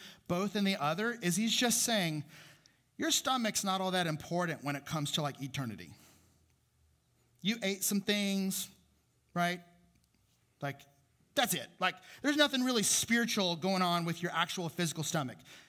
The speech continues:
Not super important, but there's a purpose for it. It's for food. Very simple, right? Very simple. It's elementary. We all understand when we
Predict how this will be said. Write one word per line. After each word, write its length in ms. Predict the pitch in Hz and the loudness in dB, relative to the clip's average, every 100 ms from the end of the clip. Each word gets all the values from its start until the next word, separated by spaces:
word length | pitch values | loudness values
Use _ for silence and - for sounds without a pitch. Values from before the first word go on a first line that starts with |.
| _ _ - | _ _ 0
Not 240 | 190 214 | 2 2
super 220 | 247 220 | -2 -2
important, 500 | 214 - 214 170 - | -2 0 0 0 -4
but 220 | - 175 | -4 -2
there's 180 | 156 165 | 0 -2
a 60 | 147 | -2
purpose 520 | - 262 330 262 - | -2 0 2 2 0
for 220 | - 196 | -2 -2
it. 140 | 233 277 - _ _ | -2 -2 -12 _ _
It's 140 | 196 - | -4 -4
for 140 | 320 | -6
food. 420 | - 403 233 131 - - - | 0 0 2 -2 -8 -20 -12
Very 320 | 143 185 220 | -2 2 2
simple, 400 | 247 262 226 135 | 2 2 0 0
right? 180 | 139 185 - 135 | 0 0 -2 -4
Very 180 | 180 | -2
simple. 340 | 202 214 202 202 | 2 0 0 -2
It's 140 | 131 - | -4 -2
elementary. 460 | 202 240 220 226 202 | 0 2 0 0 -2
We 160 | 165 | 0
all 180 | 160 196 | 0 0
understand 460 | 226 214 190 170 135 | 0 0 0 0 0
when 160 | 160 | 2
we 100 | 156 | 0